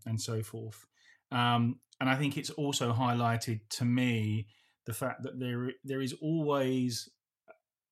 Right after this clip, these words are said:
an opportunity to create value for our clients that they can't measure.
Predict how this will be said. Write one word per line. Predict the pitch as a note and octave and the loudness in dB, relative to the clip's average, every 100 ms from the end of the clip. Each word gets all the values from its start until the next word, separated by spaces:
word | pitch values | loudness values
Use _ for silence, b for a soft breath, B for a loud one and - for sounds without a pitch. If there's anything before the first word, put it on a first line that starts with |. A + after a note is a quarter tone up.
| _ _ _ _ _ _ _ _ _ | _ _ _ _ _ _ _ _ _
an | C3 | -2
opportunity | C3+ B2+ - C#3 B2+ C3 | -2 -2 -2 0 0 -2
to | A2+ A#2 | -4 -6
create | - - B2+ A#2+ A#2 C3 | -8 -4 -2 0 -2 -4
value | A2 A#2+ A#2+ A2+ | -4 0 2 2
for | A2 A2+ | -2 -4
our | G#2+ | -4
clients | G2+ A#2+ A2 G#2+ A#2 - | -4 -2 -2 -2 -6 -10
that | - | -6
they | A2+ | -6
can't | - - A#2+ B2 | -6 -2 -2 -2
measure. | A2+ A2 G#2+ G#2+ | -2 -2 -2 -8